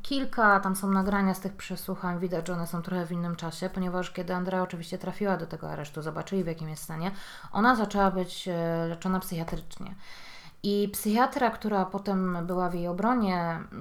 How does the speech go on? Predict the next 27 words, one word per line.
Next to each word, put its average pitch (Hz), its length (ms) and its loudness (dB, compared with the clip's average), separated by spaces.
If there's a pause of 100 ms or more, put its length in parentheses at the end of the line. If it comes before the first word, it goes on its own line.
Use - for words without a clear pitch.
(140)
i 214 80 -8
która 165 240 -6
ją 165 120 -2
badała 185 340 -2
w 202 60 -8
trakcie, 190 480 -4 (360)
ona 226 180 6
mówi, 262 220 2
że 233 80 2
tak 220 120 2
naprawdę 220 760 4 (420)
z - 160 -10
punktu 269 360 0
widzenia 226 320 2
etycznego 208 520 0
oczywiście 196 440 -2
trzeba 165 320 -4
tak - 200 -10
zrobić. - 500 -12 (640)
Ale 190 280 4
z, 196 200 -2 (520)
z - 140 -10
punktu 240 340 -2
widzenia 226 320 0
takiego 196 800 0 (140)
ludzkiego, 202 840 0 (140)
gdyby 180 840 2